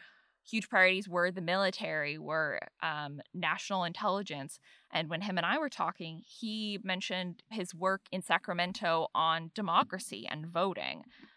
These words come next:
So I think there will also be a lot of commonalities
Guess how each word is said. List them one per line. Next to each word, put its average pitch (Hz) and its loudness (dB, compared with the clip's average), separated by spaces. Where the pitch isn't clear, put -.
So 196 6
I 233 4
think 269 0
there 262 8
will 233 12
also 202 10
be 202 -2
a 190 4
lot 180 4
of 190 -2
commonalities 180 0